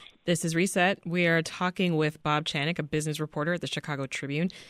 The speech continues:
He's reported on a deal that would sell the Chicago Skyway's management company to a private Australian firm.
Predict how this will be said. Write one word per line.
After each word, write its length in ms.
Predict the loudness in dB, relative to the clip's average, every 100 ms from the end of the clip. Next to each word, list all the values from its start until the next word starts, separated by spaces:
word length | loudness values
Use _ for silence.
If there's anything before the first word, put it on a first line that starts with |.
| -6
He's 180 | -2 0
reported 340 | 0 2 4
on 140 | 4 4
a 60 |
deal 440 | 2 2 4 4 4
that 160 | 2
would 180 | 0 -4
sell 360 | -2 2 2 4
the 80 | 0
Chicago 360 | 0 0 0
Skyway's 600 | -2 -2 0 2 2 2
management 480 | 0 2 0 -2 -6
company 340 | -8 -6 -6 -6
to 180 | -4 -4
a 140 | -4
private 540 | -8 -2 0 2 0
Australian 600 | -2 -4 -2 0 0 -2
firm. 320 | -4 -4 -4